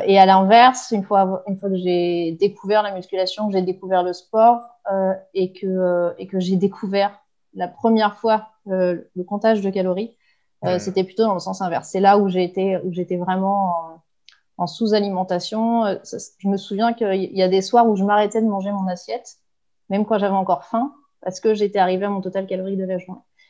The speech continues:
Speaker 1: Et il y a
Speaker 2: Ouais.
Speaker 1: toujours en plus ce truc de se dire, euh, on sait jamais si j'ai pas très bien compté, on va laisser, euh, quelques calories, euh,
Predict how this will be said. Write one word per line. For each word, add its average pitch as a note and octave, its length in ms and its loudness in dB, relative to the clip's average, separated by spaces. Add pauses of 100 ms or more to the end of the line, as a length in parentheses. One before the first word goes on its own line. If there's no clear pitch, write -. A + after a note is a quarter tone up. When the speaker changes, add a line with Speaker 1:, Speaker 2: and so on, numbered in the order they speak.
Speaker 1:
Et - 60 0
il G3 60 2
y G3+ 40 6
a G3+ 40 6
Speaker 2:
Ouais. F#3+ 40 2
Speaker 1:
toujours A#3+ 300 2
en A3+ 120 6
plus B3+ 280 0
ce A#3+ 80 4
truc B3 340 2
de A3 140 4
se G3 60 2
dire, A3+ 280 2
euh, G3+ 200 2 (420)
on G#3+ 60 -2
sait C4+ 160 4
jamais C4 340 6
si C4 180 -2
j'ai G#3 120 2
pas G#3+ 120 0
très A3+ 160 -2
bien A3+ 180 0
compté, A3+ 300 0
on B3 80 4
va G3 140 2
laisser, G3 420 2
euh, G3 160 -2
quelques G3+ 300 -6
calories, G#3 520 0
euh, F#3 200 0